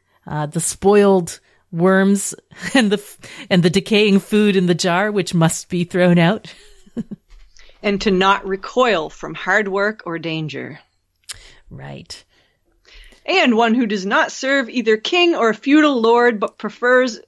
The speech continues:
Speaker 2: in a lofty spirit to follow his own bent.
Speaker 1: <laughs>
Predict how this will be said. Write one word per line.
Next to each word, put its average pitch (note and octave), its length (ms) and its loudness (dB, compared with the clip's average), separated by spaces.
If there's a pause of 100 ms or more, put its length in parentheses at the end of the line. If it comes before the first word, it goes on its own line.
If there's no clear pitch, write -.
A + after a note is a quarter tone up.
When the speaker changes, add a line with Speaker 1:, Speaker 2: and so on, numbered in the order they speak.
Speaker 2:
in G3+ 100 -4
a F#3 60 -6
lofty A#3 400 -2
spirit G#3+ 480 0
to G3 80 -4
follow G3 400 2
his F#3+ 180 2
own F3+ 300 -2
bent. C#3+ 420 -6 (300)
Speaker 1:
<laughs> D4 880 -2